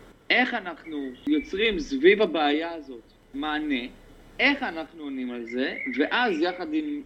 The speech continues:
גורמים מסוימים, איך זה ייראה, זאת אומרת, עולם ה-U X,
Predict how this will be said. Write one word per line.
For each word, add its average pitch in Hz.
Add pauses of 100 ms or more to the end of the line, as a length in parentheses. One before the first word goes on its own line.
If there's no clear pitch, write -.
(220)
גורמים 156
מסוימים, 151 (560)
איך 208
זה 170
ייראה, 147
זאת -
אומרת, 147 (440)
עולם 139
ה-U 127
X, -